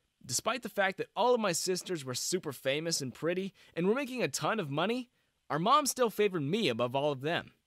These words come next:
But that overprotectiveness did have its downsides. I was kinda looking forward to going to college and finally being free of my sisters and their ever-watchful eyes.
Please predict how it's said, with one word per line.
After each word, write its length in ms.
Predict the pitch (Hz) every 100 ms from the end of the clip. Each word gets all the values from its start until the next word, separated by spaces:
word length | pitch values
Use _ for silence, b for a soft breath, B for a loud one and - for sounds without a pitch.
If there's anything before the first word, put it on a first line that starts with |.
| _ _ -
But 120 | 175
that 200 | 311 294
overprotectiveness 1040 | 269 220 - 190 220 202 202 202 202 - 131
did 260 | 240 233
have 200 | 165 147
its 140 | 123 -
downsides. 800 | 131 117 104 101 82 80 - - _ _ _ _ _ -
I 80 | 254
was 160 | 269
kinda 240 | - 349 311
looking 240 | 262 220
forward 320 | 147 208 190
to 60 | 151
going 220 | 165 156
to 60 | 135
college 460 | - 170 135 120
and 140 | 123 120
finally 400 | - 220 240 208
being 240 | 180 147
free 320 | - 214 214
of 80 | 147
my 100 | 127
sisters 560 | 123 - 202 - 120 110
and 100 | 117
their 120 | 120 -
ever-watchful 680 | 170 151 131 135 127 123 113
eyes. 460 | 117 98 - -